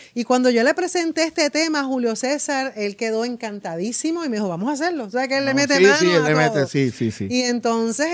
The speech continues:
Speaker 1: este, el tema quedó sumamente precioso y el video lo grabamos allá en el Hotel Libertad con nuestro amigo Gaby en
Speaker 2: Ujú,
Speaker 1: Lares.
Speaker 2: ujú.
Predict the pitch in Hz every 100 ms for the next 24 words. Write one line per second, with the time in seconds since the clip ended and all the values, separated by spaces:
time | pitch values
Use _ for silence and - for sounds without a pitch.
0 | 330 - 254 233 220 262 302 269 277 -
1 | 262 254 254 254 262 254 247 208 - -
2 | 220 226 220 302 - - - - 233 247
3 | 247 208 226 202 226 233 277 240 208 196
4 | 196 226 233 220 190 196 220 233 220 208
5 | 190 208 214 202 185 - 185 214 240 240
6 | 214 208 185 196 185 196 208 220 185 170
7 | 208 202 208 233 233 202 190 202 240 262
8 | 294 254 123